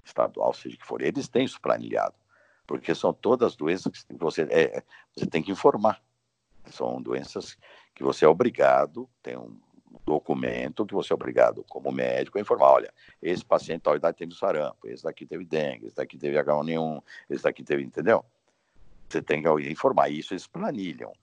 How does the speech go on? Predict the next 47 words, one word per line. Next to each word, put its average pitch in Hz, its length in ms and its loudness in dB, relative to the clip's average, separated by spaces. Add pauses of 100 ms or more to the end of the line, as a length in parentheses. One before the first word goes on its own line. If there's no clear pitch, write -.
(380)
Eu 90 140 4
não 151 120 -2
tenho 131 320 0
noção 78 680 0
geral, 52 380 -4
eu, 60 100 -6
a 78 100 2
única 107 300 -2
coisa 73 260 0
que - 140 -8
eu 85 80 -2
sei, 76 560 -6 (540)
que 73 140 -6 (120)
logo 104 540 10
no 80 100 0
início, 69 500 -6
dois 92 280 2
casos 69 280 4
que - 80 -14
nós 62 160 -6
pegamos, 82 760 -6 (380)
que 69 140 -10
ficou 71 400 -4
como 62 360 -6
o 65 40 -6
diagnóstico 65 540 -2 (260)
que 64 100 -14
eu - 180 -4
havia 64 440 0
dito 60 200 -14
pra 60 120 -6
você - 180 -8
no 67 80 -4
começo, - 380 -6 (380)
corona 73 320 4
ve-, 85 320 0
veio, 80 340 -2
quando 71 600 -6
veio 71 140 4
a - 20 2
sorologia, 73 380 -4
veio 107 220 2
H 71 600 2
um 80 180 -10
N 110 180 -8
um, 69 120 -12
entendeu? 78 440 -6